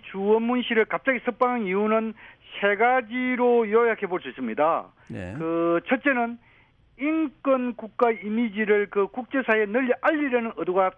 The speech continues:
Speaker 1: 담겨 있는 것으로 보입니다. 다시 말해서 국제사회의 북한 인권 문제 제기에 대한 일종의 물타기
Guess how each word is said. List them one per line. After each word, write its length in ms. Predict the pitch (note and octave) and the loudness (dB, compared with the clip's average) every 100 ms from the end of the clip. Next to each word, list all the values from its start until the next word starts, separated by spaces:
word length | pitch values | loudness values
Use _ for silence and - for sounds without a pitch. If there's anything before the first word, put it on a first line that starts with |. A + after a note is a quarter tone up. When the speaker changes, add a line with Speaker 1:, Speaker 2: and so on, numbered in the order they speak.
| - | -8
Speaker 1:
담겨 200 | E3+ F3+ | -4 -2
있는 140 | E3+ | -2
것으로 220 | E3 E3 | -6 -4
보입니다. 520 | C3 B2+ G#2 G2 F#2+ - _ | 0 -2 -2 -6 -8 -12 _
다시 200 | G3 G#3 | 0 0
말해서 600 | F#3+ F#3 F3+ G3 F#3+ F3+ - - - _ | -2 -2 -4 -4 -4 -6 -10 -20 -20 _
국제사회의 1080 | - G3 - A3 - F#3+ F#3 F#3+ G3 G#3 G3 - | -12 -6 0 0 2 -2 0 2 0 0 -4 -12
북한 240 | G#3+ A3 | -4 -2
인권 300 | A3 A#3 A3+ | -2 -2 -2
문제 300 | F3 E3+ F3 F3+ | -2 -2 -2 -2
제기에 420 | D3 D3 G3 G3 | -4 0 0 0
대한 280 | D#3+ E3+ G3 - _ _ _ _ | 0 -2 -4 -16 _ _ _ _
일종의 1120 | G#3+ A#3 - _ A#3+ A3+ A#3 A3+ A3+ B3 B3 - - _ | -10 -10 -10 _ 0 2 2 0 0 -2 -4 -10 -20 _
물타기 1120 | E3+ C4 A#3+ - B3+ C4 A#3 B3+ B3+ B3+ B3 | -2 0 0 0 2 2 -4 -4 -2 -2 -4